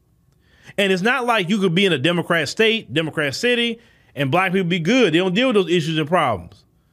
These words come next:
Democrat cities and states is not a safe space for black people, because the same so-called racism you deal with in Republican, you deal with Democrat, 'cause they the same. And I, I need, and we try, we gotta beat this in your head. Democrats and Republicans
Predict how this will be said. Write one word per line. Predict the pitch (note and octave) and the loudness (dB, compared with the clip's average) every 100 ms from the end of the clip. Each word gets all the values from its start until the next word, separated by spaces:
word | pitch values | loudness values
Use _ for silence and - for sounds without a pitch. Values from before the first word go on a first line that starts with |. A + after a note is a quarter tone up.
| _ - | _ -2
Democrat | G3+ B3 A#3+ A#3+ F#3+ | 0 0 -2 -2 -2
cities | - B3 A3 | -2 -2 -2
and | G3+ | -2
states | A#3+ A#3+ F#3 | 0 -2 -2
is | |
not | G#3 A3+ | -2 0
a | F#3+ | 0
safe | - B3 | 0 0
space | - A3 A3+ | 0 0 0
for | C4+ | 0
black | B3+ C#4+ C#4 | 0 0 -2
people, | G#3+ C3 F#2 - _ _ - | -6 -6 -10 -16 _ _ -8
because | E3+ F3 A3+ | -2 0 0
the | E3+ | 0
same | E3+ B3+ C4 C4 | 0 2 2 0
so-called | G3+ B3+ B3 B3 A#3+ G3 | 0 -2 0 2 2 2
racism | E3 A#3+ B3+ B3 A#3 A#3 | 2 2 2 0 0 0
you | A#3+ | 2
deal | G#3+ A#3+ | 2 2
with | A#3+ | 2
in | G3+ | 2
Republican, | C#3 D3 B3 C4+ A#3+ C#4 C4 - - | 0 0 0 0 0 -2 -2 -10 -4
you | D#3 | 2
deal | F3+ G#3+ | 2 2
with | G#3+ | 2
Democrat, | F#3 G3 C#3+ C#3 F#2+ - _ _ _ _ _ | 0 0 -2 -4 -6 -8 _ _ _ _ _
'cause | - | -2
they | G3 G3+ | 0 0
the | E3 | -2
same. | - B3 F#3+ F2+ - _ _ _ _ _ _ _ _ | -2 -2 -2 -4 -12 _ _ _ _ _ _ _ _
And | F3 | 0
I, | F3+ F3+ D#3+ | 0 0 0
I | |
need, | G3 G3 | 0 0
and | C#3 D3+ | 2 2
we | G3+ | 2
try, | C4 | 0
we | E3+ G3+ | 0 -2
gotta | A#3 G3+ | 0 0
beat | C#3+ C#3 B3+ | -2 0 0
this | A3 A#3+ - | 0 -2 0
in | A3+ | 0
your | A3+ G#3+ | 2 2
head. | A#3 G#3+ A#2 F#2 _ _ - | 2 0 -4 -8 _ _ -6
Democrats | B2 A#3+ C#4 B3+ B3+ A3 | 0 0 0 0 0 0
and | F#3+ | 0
Republicans | D#3+ C3+ A#3+ A#3 A3+ A3 | 0 0 0 0 -2 -4